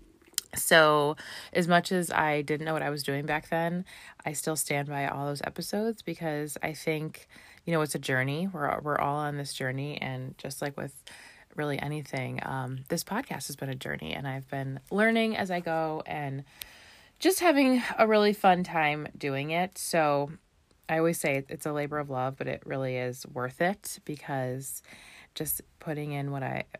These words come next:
I, I get back so much more, I feel like, than, than I put into the show. And part of that is just connecting with all of you. So thank you so, so much just for listening and for your support, everyone that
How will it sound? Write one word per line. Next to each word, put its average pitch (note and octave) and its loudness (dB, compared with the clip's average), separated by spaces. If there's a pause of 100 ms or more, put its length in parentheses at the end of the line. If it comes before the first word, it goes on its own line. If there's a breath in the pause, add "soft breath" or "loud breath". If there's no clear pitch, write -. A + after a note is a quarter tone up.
(120)
I, E3 6
I D#3+ 8
get D3+ 2
back C3 6
so - -2
much C3+ -4
more, B2+ -2
I - -4
feel D3+ -6
like, C#3 -6
than, C3 -6 (160)
than C#3 -10
I C3 -6
put C3+ -4
into C3 -4
the B2+ -4
show. C3 -2
And B2+ -6 (420 loud breath)
part D3 -2
of D3 -4
that - -4
is C#3+ -8
just D3 -8
connecting C#3 -4
with C3 -6 (140)
all C#3+ -4
of D3 -4
you. G3 0
So C#3 2 (180)
thank C#4+ 4
you B3+ 2
so, A#3 2
so G#3+ 0
much F#3 2
just F3+ -8
for E3 0
listening G3+ 2
and E3+ -4
for - -8
your D#3 -4
support, E3+ 0
everyone E3 2
that C#3 -2